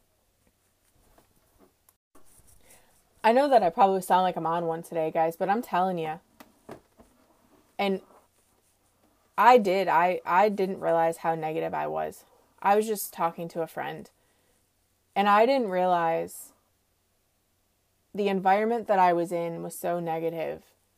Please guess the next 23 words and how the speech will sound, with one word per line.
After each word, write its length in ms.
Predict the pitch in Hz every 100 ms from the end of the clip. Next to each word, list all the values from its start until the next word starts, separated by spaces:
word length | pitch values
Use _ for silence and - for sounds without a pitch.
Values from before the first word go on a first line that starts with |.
| _ _ _ _ _ _ _ -
that 140 | 202
it 40 | 233
didn't 180 | 262
just 260 | 233 214 - 190
affect 320 | - 175 -
me 120 | 170
mentally, 500 | 165 165 170 165 160
but 180 | 175 185
it 120 | 220
physically 560 | _ 208 190 196 196 175
affected 460 | - 160 - 170
my 180 | 170 151
body. 520 | 160 139 151 120 - _ _ _ _ _ _ _ _ _ _ _ _ _ _ _ _ _ _ _ _ _ _ _ _ _ _ _ _ _ _ _
And 140 | 208 208
so 120 | 226
no 120 | 214
matter 300 | 214 226 226
what 480 | 196 196 202 262 - _ -
you 260 | 190 202
do, 400 | 185 160 147 - _ _ _ _ _ _ _ _ _ _ _ _ _ _ _ _ _ _ _ _ _ _ -
I 160 | 208
implore 640 | 233 208 196 - 170 165 185
you 400 | 208 226 262